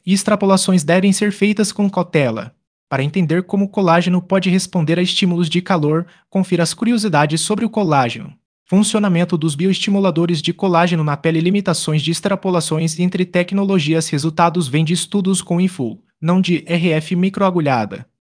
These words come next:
Mesmo assim, a lógica de que calor induz remodelação tecidual ajuda a entender possíveis benefícios de soma tecnológica.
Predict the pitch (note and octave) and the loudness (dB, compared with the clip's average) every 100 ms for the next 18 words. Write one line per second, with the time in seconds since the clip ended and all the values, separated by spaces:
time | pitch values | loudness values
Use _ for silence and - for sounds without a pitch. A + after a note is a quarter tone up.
0 | _ C3 B2 D#3+ D#3+ - E3+ F3+ - D3 | _ -2 0 2 0 0 -2 -2 -2 0
1 | C3 D#3 F3+ E3+ E3 D#3+ E3 D#3 D#3+ E3 | 2 0 -2 -2 -4 -2 0 2 0 0
2 | F#3+ F3 F3+ - A3 G3+ F#3+ E3+ F#3 E3+ | 2 2 0 0 0 0 0 0 0 0
3 | F#3 A3 G3+ F#3+ F3 D3+ F3+ F#3 D#3+ F#3 | -2 0 0 2 2 2 2 2 0 0
4 | D#3 D#3 D#3 E3+ G3+ G3+ F3+ F3 F#3+ G3 | 0 0 -2 -2 -2 -2 -2 0 0 -2
5 | C3 B2 A#2 D#3 E3 F3 F3 F#3+ G3 F#3+ | -4 -4 -4 -2 0 0 0 -2 0 0
6 | C3+ A2+ A#2 - G2 | 2 0 -4 -10 -14